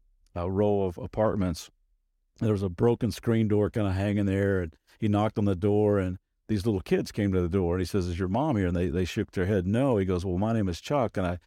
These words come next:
and I came here to bring you some presents from your dad." Well, they opened the, the oldest kid opened the door, and this little kid comes running o-, off in the back, probably, like,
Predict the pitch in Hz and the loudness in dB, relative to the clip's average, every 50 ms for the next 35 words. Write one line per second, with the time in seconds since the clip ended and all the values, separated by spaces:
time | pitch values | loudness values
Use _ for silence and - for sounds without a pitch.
0 | _ _ - - 101 95 87 - 113 107 101 110 101 90 85 90 104 104 101 98 | _ _ -14 -6 -6 -6 -4 -2 -2 0 2 0 0 0 0 0 0 0 2 2
1 | 101 95 - 92 90 85 - - 131 147 139 107 87 78 - - 90 87 85 85 | 0 -2 -2 -4 -6 -4 -2 -2 0 0 0 -2 -4 -6 -4 -4 -4 -2 -4 -4
2 | 80 78 113 104 98 78 73 - _ _ _ _ _ _ _ _ _ _ _ _ | -4 -2 -2 -2 -2 -4 -6 -10 _ _ _ _ _ _ _ _ _ _ _ _
3 | - 104 98 101 101 107 123 123 - 127 104 98 92 113 101 101 107 117 120 120 | -4 0 2 4 4 4 4 2 2 0 0 0 0 0 0 2 4 4 4 2
4 | 110 90 - - 113 104 98 101 104 101 107 95 92 87 92 101 98 101 104 98 | 0 -2 -2 0 0 2 2 2 0 0 0 -2 -2 0 0 0 2 2 2 2
5 | 92 92 85 82 - 107 120 143 135 104 - - 104 98 82 104 98 95 85 98 | 2 0 -2 -2 -2 0 2 2 2 0 0 0 0 0 2 0 0 0 0 0
6 | 107 110 117 117 107 104 101 - - 117 104 82 95 107 101 - - 101 90 82 | 0 0 2 2 2 0 0 -2 -4 -6 -6 -2 -2 -2 -2 -2 -4 -6 -4 -2
7 | 101 104 95 - - - 113 107 101 101 95 92 85 82 | -2 -2 -2 -4 -4 -2 -2 0 2 2 0 0 -2 -4